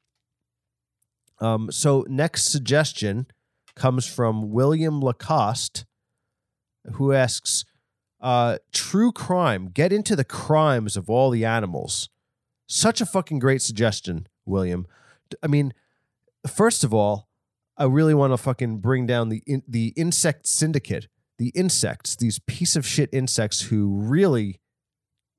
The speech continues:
they, they are the worst, the worst fucking culprits. They are,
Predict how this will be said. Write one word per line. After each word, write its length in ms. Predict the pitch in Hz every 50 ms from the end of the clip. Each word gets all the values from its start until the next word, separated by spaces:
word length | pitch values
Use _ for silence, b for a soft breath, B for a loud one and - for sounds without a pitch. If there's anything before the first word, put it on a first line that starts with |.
| _ _ -
they, 380 | 123 135 143 143 139 131 117
they 440 | 71 98 104 135 143 143 143 135 127
are 340 | 80 107 117 110 107 104 104
the 120 | 98 101
worst, 560 | 101 98 98 - - - - - - - - - -
the 100 | 107 104
worst 400 | 101 107 120 123 117 - - -
fucking 300 | - 107 104 - 101 98
culprits. 640 | - - 104 98 - - - - - - - - - _ _ _ _ _ _ _ _ _ -
They 240 | - 101 104 104 104
are, 420 | 101 101 101 98 98 95 92